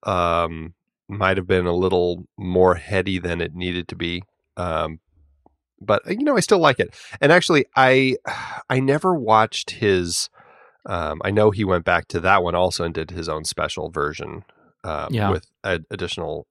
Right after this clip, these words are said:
Speaker 1: uh, C G and some creatures and all that sort of stuff.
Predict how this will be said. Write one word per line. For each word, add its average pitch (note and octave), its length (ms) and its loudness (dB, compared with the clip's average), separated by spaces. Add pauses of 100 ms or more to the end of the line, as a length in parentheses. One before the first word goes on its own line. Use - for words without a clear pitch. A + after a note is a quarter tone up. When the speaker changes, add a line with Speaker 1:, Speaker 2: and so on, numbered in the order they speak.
Speaker 1:
uh, - 460 -10 (1120)
C F#2 240 -6
G B2 480 2 (360)
and E2+ 240 -4
some F2+ 180 -6
creatures G#2 440 -2
and F#2+ 80 0
all F2 80 0
that E2+ 200 -2
sort F2 120 -4
of E2 80 -6
stuff. - 160 -6